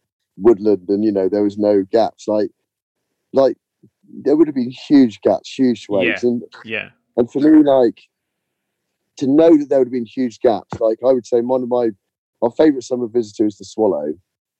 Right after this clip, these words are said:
Speaker 1: The swallow comes all the way from Africa to here, and basically swallows don't feed over trees, they feed over pasture.
Speaker 2: Mm-hmm.
Speaker 1: So it's obvious that swallows haven't just been coming here since we farmed. They, they, you know, they've been coming here since the, you know,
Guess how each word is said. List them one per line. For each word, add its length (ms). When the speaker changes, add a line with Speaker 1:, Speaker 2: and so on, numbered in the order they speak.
Speaker 1:
The 80
swallow 280
comes 280
all 120
the 60
way 320
from 120
Africa 360
to 140
here, 380
and 140
basically 340
swallows 440
don't 380
feed 200
over 200
trees, 400
they 140
feed 240
over 160
pasture. 460
Speaker 2:
Mm-hmm. 340
Speaker 1:
So 180
it's 300
obvious 420
that 200
swallows 340
haven't 220
just 180
been 140
coming 260
here 160
since 320
we 120
farmed. 280
They, 100
they, 260
you 80
know, 100
they've 160
been 140
coming 280
here 280
since 300
the, 200
you 100
know, 240